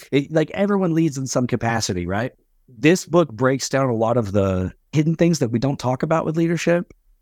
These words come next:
and makes it very tangible and real. Like, "Hey, let's stop pretending this doesn't exist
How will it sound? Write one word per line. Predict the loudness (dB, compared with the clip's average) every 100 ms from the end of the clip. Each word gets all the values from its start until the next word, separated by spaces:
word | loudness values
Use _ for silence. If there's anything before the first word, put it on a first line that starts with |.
| _ -4
and | 0 4
makes | 2 2 -2
it | -2
very | 0 0 2 0 -2
tangible | -2 -2 0 0 0 2 4
and | 2
real. | 2 2 2
Like, | -2 0
"Hey, | 0
let's | 0 -2
stop | -4 2 2 2
pretending | 0 -2 0 0 2
this | 0 0
doesn't | -2 0 -2
exist | -2 0 0 -2